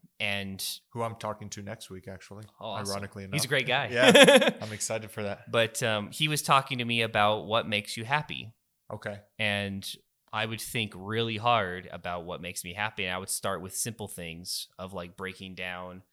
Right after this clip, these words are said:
Speaker 1: "Well, I like solving problems. I like
Speaker 2: Mm-hmm.
Speaker 1: doing this stuff." But the truth of it is, is they're only, like, small, like, boosts of happy moments of,
Speaker 2: Oh,
Speaker 1: like,
Speaker 2: okay.
Speaker 1: admiration. But
Speaker 2: Yeah,
Speaker 1: it
Speaker 2: yeah,
Speaker 1: truly
Speaker 2: yeah.
Speaker 1: wasn't happiness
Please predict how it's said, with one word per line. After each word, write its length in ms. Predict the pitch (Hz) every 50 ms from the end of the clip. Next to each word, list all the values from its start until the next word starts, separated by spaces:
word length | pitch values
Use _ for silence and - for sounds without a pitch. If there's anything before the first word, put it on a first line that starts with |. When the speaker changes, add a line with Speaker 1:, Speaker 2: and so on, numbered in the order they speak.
| _ _ _ _
Speaker 1:
"Well, 100 | - 87 87
I 60 | 92
like 220 | 92 90 98 95 -
solving 380 | - - 95 92 92 101 98
problems. 500 | - - 123 120 117 95 87 78 80 80
I 80 | 82 87
like 200 | 95 95 98 95
Speaker 2:
Mm-hmm. 60 | 95
Speaker 1:
doing 220 | 98 101 104 104 107
this 140 | 123 120 -
stuff." 240 | - - 180 - - _ - - - _ _
But 120 | - 135 139
the 60 | 139
truth 260 | 135 - 190 196 196 -
of 100 | 156 147
it 60 | 151
is, 180 | 165 160 139
is 160 | 123 117 113 110
they're 200 | 127 123 120 123
only, 300 | 127 139 147 147 143 127
like, 320 | 120 113 104 101 101 98 -
small, 880 | - - - - 104 104 107 110 110 113 107 107 104 104 101 98 - _ _ _ _ _ _ _ _ _ 95
like, 240 | 92 92 90 87 - _
boosts 640 | 104 104 135 127 117 101 - - - - - - - _ _ _
of 120 | - 92 -
happy 600 | - 95 90 87 - 104 90 87 85 87 92 98 - _ _ _ _ _ - -
moments 520 | 107 120 139 143 127 101 104 104 101 101 101 101 98
of, 160 | 98 98 98 98
Speaker 2:
Oh, 40 |
Speaker 1:
like, 120 | 98 98 95
Speaker 2:
okay. 80 | 101 101
Speaker 1:
admiration. 720 | 104 101 95 98 95 104 120 135 131 - - 104 95 95 - - _ _
But 120 | - 135 143
Speaker 2:
Yeah, 60 | 147
Speaker 1:
it 40 | -
Speaker 2:
yeah, 60 | - -
Speaker 1:
truly 220 | 175 185 208 220
Speaker 2:
yeah. 60 | 185 139
Speaker 1:
wasn't 320 | 127 127 120 110 92 -
happiness 840 | - - 139 147 151 - 110 90 82 80 80 - - - - -